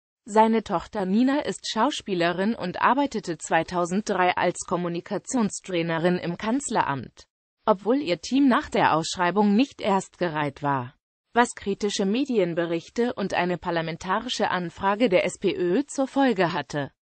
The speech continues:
Wolfgang Schüssel spielt Klavier, Akkordeon, Gitarre und Cello. Weitere Hobbys sind Bergwandern,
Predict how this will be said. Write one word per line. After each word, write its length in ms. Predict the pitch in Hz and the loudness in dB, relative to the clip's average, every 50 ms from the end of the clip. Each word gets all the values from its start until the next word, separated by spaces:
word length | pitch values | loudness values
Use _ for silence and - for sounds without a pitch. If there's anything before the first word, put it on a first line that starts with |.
| _ _ - | _ _ -2
Wolfgang 540 | 196 208 202 196 - - 220 202 196 196 | 2 2 2 2 2 -2 -2 -2 -2 -4
Schüssel 420 | - - - 277 - - 214 262 277 | -6 -4 -4 -4 -2 0 -2 -2 -2
spielt 480 | - - - 220 214 262 311 349 - - | -2 -6 -6 -2 0 0 0 0 -4 -6
Klavier, 420 | - 247 240 247 220 262 269 269 - | -2 0 0 2 2 2 2 2 2
Akkordeon, 800 | - 254 269 - - 262 262 254 196 208 185 165 165 180 220 254 - _ | 0 -2 -2 -2 0 0 0 0 0 0 0 2 2 2 0 -2 -4 _
Gitarre 500 | - 214 175 - - 220 269 262 247 - | -4 -6 -4 -4 -2 -2 0 0 -2 -2
und 160 | - 175 165 | -4 -4 -6
Cello. 440 | - - 170 160 165 185 233 262 277 - | -4 -2 -2 0 2 2 2 0 0 2
Weitere 560 | - 220 226 311 - - 311 220 190 185 147 | 4 4 4 4 4 0 0 0 0 0 2
Hobbys 380 | 180 196 202 - 285 311 - - | 2 2 4 4 4 2 2 2
sind 240 | 208 175 170 - | 0 0 0 0
Bergwandern, 720 | - 180 - 185 - - 208 208 214 220 202 202 233 269 | 0 -2 -2 -2 -2 0 0 2 2 2 2 0 0 0